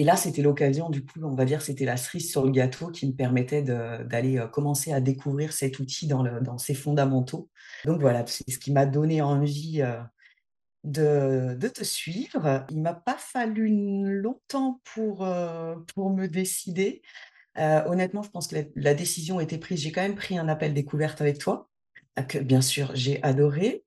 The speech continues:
Et après, il y avait, euh, voilà, moi, c'était l'aspect financier qui me, qui me retenait un peu plus, du coup, pour, euh, pour me lancer. Donc, euh, j'ai pris quelques jours le temps de trouver, moi, une solution financière. En tout cas, et encore même, la solution, je l'avais pas encore trouvée quand, euh, quand j'ai pris, euh, la décision, puisque, euh, j'ai investi sur le premier mois,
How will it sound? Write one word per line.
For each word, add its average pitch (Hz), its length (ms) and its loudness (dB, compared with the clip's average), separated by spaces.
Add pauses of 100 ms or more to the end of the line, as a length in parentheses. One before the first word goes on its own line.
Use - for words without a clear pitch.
(180)
Et 139 100 4
après, 135 300 2
il 170 60 -2
y - 20 4
avait, 151 240 2
euh, 127 180 2
voilà, 127 200 0
moi, 123 100 -2
c'était 135 260 -4
l'aspect 131 320 0
financier 143 680 -2
qui - 180 -4
me, 120 320 -2
qui - 180 -4
me 127 80 6
retenait 131 420 2
un 127 120 2
peu 131 160 -2
plus, 143 340 -10
du 131 140 -2
coup, 156 160 -10
pour, 127 260 -2
euh, 120 60 0
pour 127 180 -4
me 135 140 6
lancer. 131 400 6
Donc, 131 320 0
euh, 120 200 -2 (240)
j'ai 131 220 0
pris 135 220 -4
quelques 143 400 2
jours 147 340 0
le 131 200 2
temps 147 160 -2
de 143 80 0
trouver, 147 380 -4
moi, 139 140 -2
une 127 80 0
solution 127 480 -6
financière. 127 720 -2 (640)
En 170 120 6
tout 175 100 0
cas, 226 180 2 (300)
et 160 100 2
encore 165 260 4
même, 190 200 2
la 147 120 4
solution, 156 400 -4
je 143 80 -6
l'avais 135 160 4
pas 135 120 -2
encore 147 240 -4
trouvée 156 340 -8
quand, 147 240 -2
euh, 131 120 4
quand 131 180 0
j'ai 127 140 0
pris, 151 340 -4
euh, 131 40 4
la 131 140 4
décision, 147 640 -2
puisque, - 340 -6
euh, 127 300 2
j'ai 131 240 0
investi 139 480 -2
sur 135 260 -4
le 135 140 2
premier 156 420 0
mois, 180 420 -2